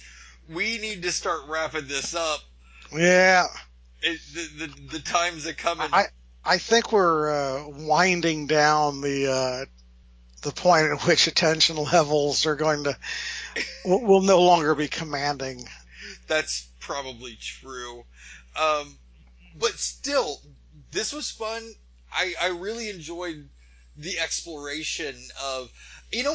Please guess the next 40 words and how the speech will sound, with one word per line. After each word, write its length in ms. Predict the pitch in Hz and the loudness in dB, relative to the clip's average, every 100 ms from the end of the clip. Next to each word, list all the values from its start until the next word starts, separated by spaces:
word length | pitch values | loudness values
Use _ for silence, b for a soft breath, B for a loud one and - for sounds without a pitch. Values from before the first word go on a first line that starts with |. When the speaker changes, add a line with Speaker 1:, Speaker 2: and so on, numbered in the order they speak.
| 269 | -4
Speaker 1:
one 200 | 233 277 | -6 -6
thing 160 | 269 240 | -8 -10
that 80 | |
I'm 120 | 208 185 | -10 -8
finding 400 | 196 208 185 170 | -6 -6 -10 -12
really 280 | 180 175 147 | -8 -6 -8
interesting 440 | 147 170 - 190 | -8 -12 -10 -8
is 160 | 165 143 | -8 -8
we're 100 | 160 | -10
fighting 580 | - 240 247 226 180 | -2 -2 0 -4 -8
really 280 | 170 185 180 | -6 -6 -4
hard 300 | 156 160 156 | -4 -4 -4
to 80 | 143 | -10
stay 240 | - 165 156 | -8 -6 -6
away 280 | 143 143 | -6 -8
from 200 | 143 135 | -8 -12
Batman. 400 | 123 - 151 - - - - - - - - - B B B B - | -12 -6 -6 -4 -8 -10 -20 -20 -20 -20 -20 -20 B B B B 0
Speaker 2:
Yeah, 360 | 233 339 302 233 | 4 6 6 6
I, 240 | 240 233 208 | 4 4 -4
you 100 | 226 247 | -8 -2
know, 220 | 214 190 | 0 0
th-, 240 | 175 202 | -6 -10
there 120 | 220 208 | -2 0
was 120 | 185 | 0
passing 540 | - 240 240 - 214 | 4 6 6 4 0
mention 300 | 202 196 - | -2 -2 -2
of 80 | 175 | 0
Batman, 580 | 185 180 160 175 175 175 | 2 2 0 -2 -2 -2
some 220 | - 185 | -6 -6
mention 280 | 202 196 185 | -4 -2 -2
of 20 | |
the 80 | 156 | -2
Bat 260 | 151 156 156 | 2 2 2
family. 500 | - 175 170 170 165 | -2 -2 0 0 0
I 80 | 151 | 0
think 200 | 185 165 | -2 -2
we 120 | 160 | 2
have 180 | 165 160 | 2 2
to 80 | 160 | -2
give 300 | 156 143 | -2 -4